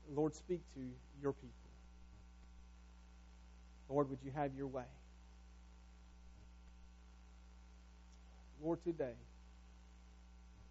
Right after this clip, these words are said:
would we leave being controlled by your Spirit? Would we be the husbands and wives and mothers and fathers and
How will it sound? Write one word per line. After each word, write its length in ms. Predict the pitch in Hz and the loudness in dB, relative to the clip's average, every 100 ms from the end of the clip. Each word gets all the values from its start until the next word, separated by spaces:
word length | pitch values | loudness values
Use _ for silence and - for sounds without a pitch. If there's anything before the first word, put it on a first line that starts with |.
| - - | -12 -8
would 120 | 131 123 | -8 0
we 100 | 139 | 2
leave 380 | 135 143 139 127 - | 4 4 4 2 -6
being 180 | 135 123 - | -8 -8 -10
controlled 400 | - 135 127 120 | -2 2 2 0
by 80 | 113 | -8
your 200 | 117 120 - | -10 -10 -12
Spirit? 220 | - - - - - - - - - - - - - - - - - - - - - - - - 127 | -12 -12 -12 -14 -14 -14 -14 -14 -14 -14 -14 -14 -14 -14 -14 -14 -14 -14 -14 -14 -14 -14 -14 -12 -8
Would 100 | 127 127 | -6 2
we 80 | 139 | 2
be 40 | |
the 120 | 131 - | 2 -2
husbands 220 | 156 135 - | 0 0 -4
and 360 | 113 120 117 127 | -12 -12 -2 4
wives 480 | 135 127 123 - | 4 4 0 -8
and 100 | 117 110 - - - - - - - - - - - - - - - - - - - - 131 | -12 -12 -12 -14 -14 -14 -14 -16 -14 -14 -14 -14 -14 -14 -14 -14 -14 -14 -12 -14 -12 -4 6
mothers 240 | 131 127 | 6 6
and 280 | 117 - - - | 0 -10 -4 0
fathers 260 | 135 127 | 0 -2
and 340 | 117 113 - | -6 -12 -12